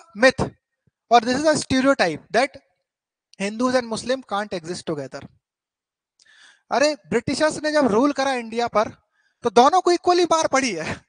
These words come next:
चाहे हिंदू हो, चाहे मुस्लिम है। We both were beaten equally, we struggled equally। भाई, आपको,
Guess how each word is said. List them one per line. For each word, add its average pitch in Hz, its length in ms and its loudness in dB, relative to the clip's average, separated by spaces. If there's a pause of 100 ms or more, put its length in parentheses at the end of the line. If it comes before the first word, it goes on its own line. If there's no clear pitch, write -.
(420)
चाहे 240 220 -4
हिंदू 302 320 -4
हो, 339 60 -4
चाहे 302 160 -4
मुस्लिम 262 360 -8
है। 156 140 -10 (340)
We 220 80 -4
both 269 260 0
were 311 200 0
beaten 285 280 -6
equally, 311 460 0 (1080)
we 220 120 -6
struggled 262 440 -2
equally। 277 440 -8 (1500)
भाई, 269 100 -4
आपको, 339 720 -2